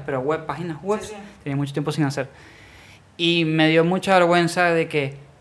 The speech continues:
Speaker 1: yo presenté un portafolio que sí es mío, sí lo hice yo, pero de repente llegué y tenía algunos conocimientos un poco oxidados.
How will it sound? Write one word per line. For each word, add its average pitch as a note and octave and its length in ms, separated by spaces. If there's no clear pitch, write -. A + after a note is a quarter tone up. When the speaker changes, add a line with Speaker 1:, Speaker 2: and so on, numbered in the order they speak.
Speaker 1:
yo D3+ 260
presenté E3 420
un D#3 120
portafolio E3 840
que C3 140
sí G#3 240
es F3 80
mío, E3 360
sí - 340
lo F3+ 100
hice E3+ 220
yo, D#3+ 260
pero C#3+ 140
de C3+ 60
repente C#3 360
llegué D3 300
y D3+ 40
tenía C3+ 220
algunos D3+ 220
conocimientos D3+ 540
un D3+ 100
poco D#3 180
oxidados. C#3+ 640